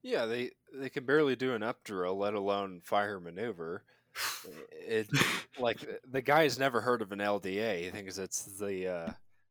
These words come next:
Speaker 1: Latino Diabetes Association or something.
Speaker 2: <laughs> Can they,
Speaker 1: Um,
Speaker 2: can they get diabetes?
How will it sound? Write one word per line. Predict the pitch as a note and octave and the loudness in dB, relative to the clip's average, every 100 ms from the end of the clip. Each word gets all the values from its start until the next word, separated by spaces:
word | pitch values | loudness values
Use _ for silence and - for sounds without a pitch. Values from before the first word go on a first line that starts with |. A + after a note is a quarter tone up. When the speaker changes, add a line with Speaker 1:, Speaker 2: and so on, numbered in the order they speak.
| - | -10
Speaker 1:
Latino | A2+ A2 - B2+ B2 A#2 | -2 0 0 0 2 2
Diabetes | G#2 G#2 G2+ G#2 A2 G2+ F#2 E2+ - - - | 2 2 0 -2 -4 -4 -4 -2 -2 -4 -10
Association | G2+ - F#2+ F2 F#2+ F2 E2+ E2+ | -6 -4 -2 -4 -4 -4 -4 -4
or | A2 | 2
something. | D3+ - D#3+ | 4 6 4
Speaker 2:
<laughs> | - C#3 B2 - - - - - - - - - - - - - - | 6 2 0 -4 -8 -8 -14 -20 -20 -20 -20 -20 -20 -16 -14 -14 -6
Can | A2 F#2+ F#3 | -4 0 2
they, | G#3 | 0
Speaker 1:
Um, | - | -2
Speaker 2:
can | - | -2
they | F3+ | 0
get | G3 G3+ | 2 2
diabetes? | G3 F#3+ F#3+ F3+ - | 2 2 0 -2 -6